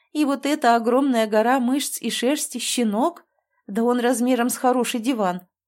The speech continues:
«А что вы здесь делаете?» продолжал незнакомец. «Вы не заблудились?»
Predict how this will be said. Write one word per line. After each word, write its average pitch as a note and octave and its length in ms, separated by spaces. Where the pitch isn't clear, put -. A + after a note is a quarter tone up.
«А F3 200
что B3 220
вы A#3+ 80
здесь G#3+ 240
делаете?» G#3 560
продолжал F#3+ 500
незнакомец. F#3+ 760
«Вы F#3+ 240
не G3 140
заблудились?» F#3 680